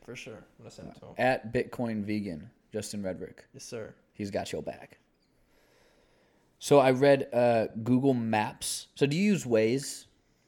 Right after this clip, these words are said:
Speaker 2: on the
Speaker 1: I,
Speaker 2: road?
Speaker 1: I, I have before, yeah.
Speaker 2: Okay.
Speaker 1: I've
Speaker 2: What's
Speaker 1: used
Speaker 2: one
Speaker 1: it.
Speaker 2: of your favorite features about using Waze?
Speaker 1: Well, isn't it obvious, man? People can monitor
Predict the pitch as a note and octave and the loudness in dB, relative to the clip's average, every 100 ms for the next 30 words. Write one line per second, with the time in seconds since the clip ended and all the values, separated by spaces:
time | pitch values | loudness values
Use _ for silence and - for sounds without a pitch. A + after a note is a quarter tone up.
0 | _ _ C3 D3 C#3+ C3 C#3 - C#3+ D3 | _ _ 2 4 6 6 4 0 -6 -2
1 | C3+ A#2 - A#2 A2+ A2+ - _ _ - | -4 -6 -8 -8 -6 -8 -12 _ _ -10
2 | A2+ A#2 F#2+ - - D3+ - F3 D#3+ D#3 | -4 0 -2 -2 0 0 2 0 0 0
3 | C#3 - C3 C3 A#2+ - A#2 A2 - F#2+ | -2 0 0 0 -4 -4 -6 -6 -4 -6
4 | G2 F#2+ - G2+ F#2+ F#2+ F2+ C#2+ C2 - | -4 -4 -4 -6 -6 -8 -6 -6 -8 -14
5 | - - _ _ E3 E3+ F3 D#3+ D3+ D#3+ | -20 -20 _ _ -2 0 2 2 4 4
6 | F#3 F#3+ F#3+ F#3+ F#3+ G#3 F#3 E3+ G3 D3 | 2 -2 -2 -2 -2 -2 -2 -2 -2 -2
7 | C#3+ - C#3 C#3+ E3 E3+ C#3 C3+ C#3+ | -4 -10 -4 0 0 0 0 0 -2